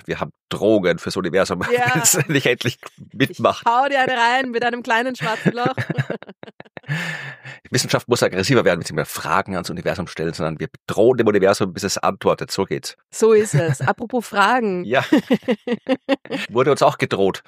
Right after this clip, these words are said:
Speaker 2: Ja, es ist so, dass ihr uns natürlich auch, äh, fragen und androhen könnt, wenn ihr wollt, oder dass, äh, die Beantwortung eurer Fragen da irgendwie uns rauspressen könnt, wenn ihr möchtet. Aber viel wahrscheinlicher ist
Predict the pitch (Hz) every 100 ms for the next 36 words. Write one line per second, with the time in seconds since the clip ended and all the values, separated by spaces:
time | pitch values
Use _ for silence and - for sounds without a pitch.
0 | - 190 180 170 165 175 254 370 - -
1 | 220 285 - 285 262 247 233 294 277 262
2 | 269 247 240 - 240 202 185 - 180 190
3 | 233 214 196 202 196 - 180 240 208 196
4 | 202 202 - 240 208 311 - 202 190 185
5 | 185 190 262 285 190 180 170 175 185 170
6 | 175 180 175 156 170 214 180 165 180 175
7 | 165 165 175 - 160 156 202 180 170 170
8 | 180 185 175 - - 196 - - _ -
9 | 190 170 208 - - 220 185 180 - 226
10 | 196 - 190 196 196 190 196 - - 269
11 | 359 - 143 139 180 - _ - - 247
12 | 233 180 165 180 170 262 285 175 151 -
13 | 147 151 180 _ _ - 190 - -